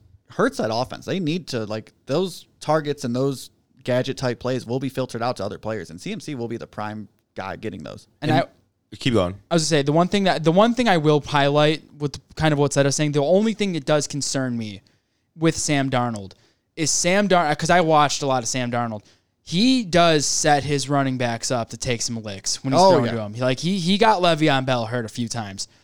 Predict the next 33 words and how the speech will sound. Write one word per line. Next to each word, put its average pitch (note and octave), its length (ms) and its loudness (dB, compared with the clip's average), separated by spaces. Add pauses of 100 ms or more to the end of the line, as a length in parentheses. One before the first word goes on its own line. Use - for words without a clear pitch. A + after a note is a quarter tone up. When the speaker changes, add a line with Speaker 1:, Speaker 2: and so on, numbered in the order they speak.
(140)
Speaker 2:
So C#3+ 400 2 (240)
that's B3 240 4
something B3+ 500 0
that's G3 160 -4
a B2+ 60 -8
little E3+ 360 2
concerning, D4+ 580 -2
but D#3 240 2
for D3 120 -6
me, F3+ 300 -2
especially G3+ 340 -2
from F3 120 -4
a C3 40 -2
redraft E3 440 0
perspective G3 500 -2
where, D3+ 100 -2
you C#3 120 -4
know, C#3+ 120 0
there's C3+ 220 -4
really D3 220 -2
not A#2+ 400 -2
a D#3 60 -2
lot D#3 260 2
of D3 80 -6
trading E3 400 -2
up D#3+ 220 -2 (280)
and D#3 100 -2
all E3 120 4
that E3 100 0
stuff F3 240 0
before F3 240 -2
the E3 80 -2
draft, F3 320 4